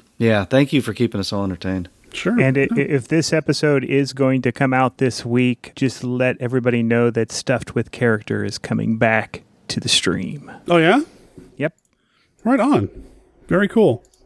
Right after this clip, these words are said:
Speaker 3: 'Cause one of the movies you're covering this week is They Saved Hitler's Brain.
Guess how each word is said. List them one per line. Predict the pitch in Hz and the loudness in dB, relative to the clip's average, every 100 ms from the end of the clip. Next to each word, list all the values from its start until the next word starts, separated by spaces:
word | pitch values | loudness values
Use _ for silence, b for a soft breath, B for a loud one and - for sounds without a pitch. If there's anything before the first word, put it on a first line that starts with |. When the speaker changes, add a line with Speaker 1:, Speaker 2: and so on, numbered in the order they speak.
| _ | _
Speaker 3:
'Cause | - 135 | -4 -2
one | 123 151 | 0 2
of | 180 | 2
the | 156 | 2
movies | 147 151 151 131 139 | 2 2 0 0 0
you're | 135 127 | 2 0
covering | - 147 143 135 123 | 0 -2 2 2 2
this | 120 - - | 0 0 0
week | 123 123 - | 2 2 -2
is | - 120 117 113 107 - | -4 0 2 2 0 -2
They | 113 113 | -2 -2
Saved | - 123 127 - | -2 -2 -2 -6
Hitler's | - 143 139 127 110 | -10 -8 -4 -4 -4
Brain. | - 110 110 127 170 | -8 -4 0 0 0